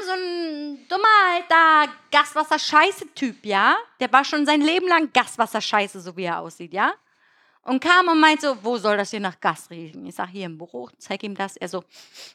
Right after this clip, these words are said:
„Ja, riecht schon ein bisschen. Ich kontrolliere das kurz mal hier mit meinem Gerät so.“ Und dann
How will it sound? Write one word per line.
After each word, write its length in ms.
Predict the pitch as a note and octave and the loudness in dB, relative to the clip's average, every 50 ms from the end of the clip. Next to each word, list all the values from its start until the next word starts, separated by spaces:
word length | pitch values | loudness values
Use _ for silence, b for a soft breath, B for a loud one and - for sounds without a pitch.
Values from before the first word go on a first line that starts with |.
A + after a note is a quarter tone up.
| B | B
„Ja, 180 | - G#3 G#3 G3 | 0 2 4 4
riecht 260 | F#3 G3 A3 - - | 2 0 -6 -8 -8
schon 160 | - - G#3+ F#3+ | -8 -8 -6 -4
ein 60 | F3 | 0
bisschen. 560 | - C#4 C#4 - - C4+ C#4 C4 B3+ B3+ B3+ - | 0 0 0 0 0 0 2 2 2 2 -2 -4
Ich 100 | - - | -8 -8
kontrolliere 380 | - G#3 G3 - G3 F#3+ G3 | -6 -6 -6 -6 -6 -6 -6
das 180 | F3+ F#3 F3+ - | -6 -6 -8 -8
kurz 180 | - G#3 G3 - | -10 -12 -8 -8
mal 100 | - F#3 | -8 -8
hier 100 | F#3 F#3+ | -6 -8
mit 160 | F#3 F3+ E3+ | -8 -8 -6
meinem 240 | - F#3+ F#3 F3 E3+ | -4 -4 -4 -4 -4
Gerät 400 | - D#3+ F3 B3 D4 D#4 D4+ - | -6 -4 0 2 2 2 0 0
so.“ 300 | - C#4 C4+ C4+ C4 C4 | 0 2 2 4 2 2
Und 140 | G#3+ G3 F#3+ | -2 -4 -4
dann 240 | G3 F#3 F#3+ F#3+ - | -6 -6 -8 -10 -14